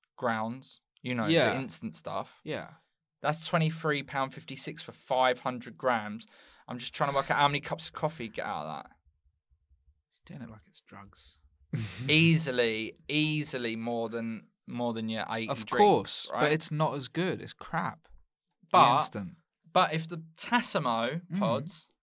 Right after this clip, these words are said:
Speaker 1: Tassimo pods are Costa,
Speaker 2: Yeah.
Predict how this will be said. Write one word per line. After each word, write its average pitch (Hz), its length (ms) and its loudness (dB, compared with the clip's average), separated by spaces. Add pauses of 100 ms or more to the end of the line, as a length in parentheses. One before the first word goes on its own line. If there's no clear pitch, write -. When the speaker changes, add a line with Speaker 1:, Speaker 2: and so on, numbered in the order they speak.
(320)
Speaker 1:
Tassimo 135 600 -6 (400)
pods 135 560 2 (200)
are 131 440 8 (2500)
Costa, 156 680 -2 (720)
Speaker 2:
Yeah. 120 260 0